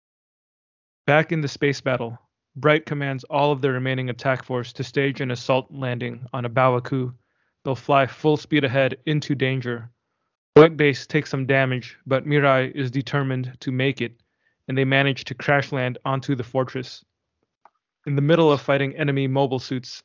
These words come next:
Kai is shocked to see Bright make such a reckless move, but he's also surprisingly sentimental to see that the ship and his comrades are still alive.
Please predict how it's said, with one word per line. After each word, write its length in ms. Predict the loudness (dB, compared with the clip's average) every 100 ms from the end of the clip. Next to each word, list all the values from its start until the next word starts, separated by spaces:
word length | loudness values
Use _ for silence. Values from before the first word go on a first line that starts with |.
| -18 -2
Kai 320 | 2 4 2
is 220 | 0 -4
shocked 460 | -2 2 2 2 -8
to 80 | -12
see 220 | -4 -4
Bright 400 | -2 2 2 2 -6 -16
make 260 | -8 -8 -6
such 300 | -4 -4 -2
a 100 | -4
reckless 540 | 0 -2 0 -2 -2
move, 340 | -4 -2 -4 -8 _ _ _ _ _ _
but 220 | -4 -4 _ _ _
he's 200 | 0 2
also 260 | 2 0
surprisingly 580 | -6 0 4 4 4 -2
sentimental 720 | -4 -8 -4 -4 -4 -4 -8
to 160 | -8 -10
see 240 | -2 0
that 180 | 0 -2
the 80 | -4
ship 380 | 0 2 2 -2
and 160 | -6
his 120 | -6 0
comrades 460 | 0 2 0 -2
are 80 | -6
still 300 | -6 -2 0
alive. 400 | 2 2 0